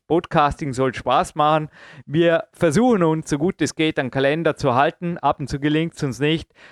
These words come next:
aber die Livestream filmen Sie natürlich bei F C T V. Und noch ein Dankeschön. Letzten Worte von mir, Sven, wenn's okay ist, kannst du natürlich auch noch unterstreichen, aber dass die uns einblenden, Bauerquest C C,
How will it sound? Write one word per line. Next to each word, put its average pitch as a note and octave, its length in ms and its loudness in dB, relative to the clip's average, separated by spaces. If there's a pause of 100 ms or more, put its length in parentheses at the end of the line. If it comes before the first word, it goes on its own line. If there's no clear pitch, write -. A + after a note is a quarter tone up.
aber D3+ 140 0
die E3+ 100 4
Livestream D3 640 0
filmen D#3 280 0
Sie D#3+ 160 -2
natürlich D3 500 0
bei C#3 220 4
F B2 140 -4
C G3+ 340 -2
T G3 400 2
V. - 120 -2
Und D3+ 220 2
noch E3+ 180 4
ein D#3+ 160 2
Dankeschön. D#3+ 680 0 (480)
Letzten F3+ 400 0
Worte E3 320 2
von C#3+ 160 0
mir, F#3 260 2
Sven, E3 380 0
wenn's D#3+ 460 0
okay E3 460 2
ist, - 260 -2 (640)
kannst D3 260 0
du D#3+ 140 2
natürlich D3+ 400 2
auch C#3+ 140 4
noch D3+ 100 2
unterstreichen, C#3+ 720 0
aber C3+ 160 2
dass C3+ 220 0
die D#3+ 160 0
uns C3+ 180 0
einblenden, C#3+ 720 0
Bauerquest D3 600 0
C C#3+ 100 -6
C, C#3+ 300 0